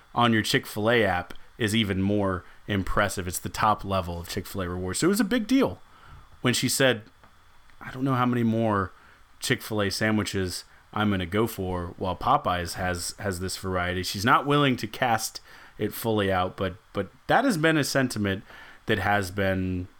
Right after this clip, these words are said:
that's been pretty widely shared. Um, and, and we actually, uh, we actually had the, the Longhorns weigh in, um, on, on Sunday. Uh, the, the team was given after practice,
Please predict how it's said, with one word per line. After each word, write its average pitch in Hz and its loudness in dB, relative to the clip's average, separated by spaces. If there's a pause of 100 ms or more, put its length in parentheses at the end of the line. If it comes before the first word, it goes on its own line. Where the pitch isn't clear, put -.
(160)
that's - -6
been 294 0 (100)
pretty 262 4
widely 131 2
shared. 87 -4 (300)
Um, 101 4
and, 117 4
and 113 2
we 117 4
actually, 107 2 (300)
uh, 98 4
we 123 2
actually 123 2
had 101 0 (120)
the, 101 -2
the 98 0
Longhorns 104 0
weigh 98 0
in, 95 -2 (320)
um, 95 0 (140)
on, 107 2
on 104 2
Sunday. 107 0 (300)
Uh, 101 2
the, 104 0
the 107 -2
team 202 0
was 180 2
given 131 0
after 104 0
practice, 101 0